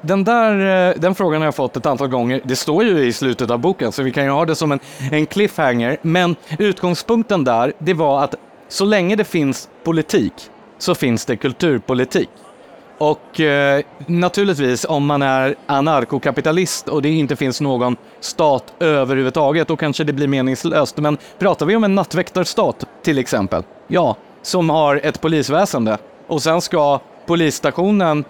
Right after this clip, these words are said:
avtacka sin, eh, sin, eh, avgående polischef med att beställa ett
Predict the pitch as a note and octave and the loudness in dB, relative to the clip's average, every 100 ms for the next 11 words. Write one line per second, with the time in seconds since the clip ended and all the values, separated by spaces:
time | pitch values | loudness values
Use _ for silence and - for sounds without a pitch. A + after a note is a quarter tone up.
0 | - - F3 D3 B2 D3 C3+ D#3 C3+ C3+ | -14 -2 2 2 0 -2 -2 0 2 0
1 | - D#3+ C3+ C3 B2+ B2+ B2 A#2+ - - | -2 -2 0 2 0 2 2 0 -4 -20
2 | - - - - C3 B2 A#2+ B2 C3 D3+ | -20 -20 -8 -2 0 2 2 2 2 2
3 | B2+ A#2+ C3+ C3 B2+ A#2+ A#2+ D3 - D3 | 2 0 0 2 2 2 0 -4 -4 -2
4 | C#3+ B2 - G3 C3 - D3+ C#3 B2+ C#3 | 0 -2 0 0 0 -2 -2 0 0 -2
5 | - C3+ B2+ B2+ B2+ - | 0 0 0 0 -2 -6